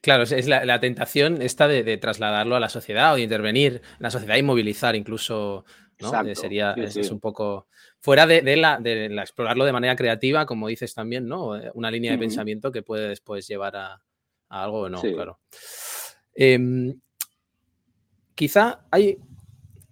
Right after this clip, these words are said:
Speaker 1: al margen de, de distinguir, ¿no? esto de los, de los filosofismos de, de, o las, esa superficialidad, ah,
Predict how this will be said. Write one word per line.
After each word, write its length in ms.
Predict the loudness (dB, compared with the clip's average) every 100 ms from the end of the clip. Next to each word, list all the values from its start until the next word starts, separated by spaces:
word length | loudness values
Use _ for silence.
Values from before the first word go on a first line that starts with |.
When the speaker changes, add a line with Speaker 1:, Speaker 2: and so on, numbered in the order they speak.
| _ _ _ -20 _
Speaker 1:
al 140 | -6 0
margen 280 | 0 2 2
de, 140 | 4
de 240 | 4 2
distinguir, 460 | 2 0 -2 0 0
¿no? 160 | 0 -4
esto 240 | -4 -2
de 120 | 0
los, 340 | -2 -4 -8 -8
de 100 | -8
los 180 | -8 -8
filosofismos 720 | -8 -6 -6 -4 -4 -6 -6
de, 180 | -6 -6
de, 440 | -6 -6 -10 -16 _ _ -14
o 140 | -10
las, 220 | -10 -8 -8
esa 140 | -8
superficialidad, 680 | -6 -8 -8 -6 -2 -2 -2 -10 -14 -4
ah, 680 | 0 0 2 0 0 -2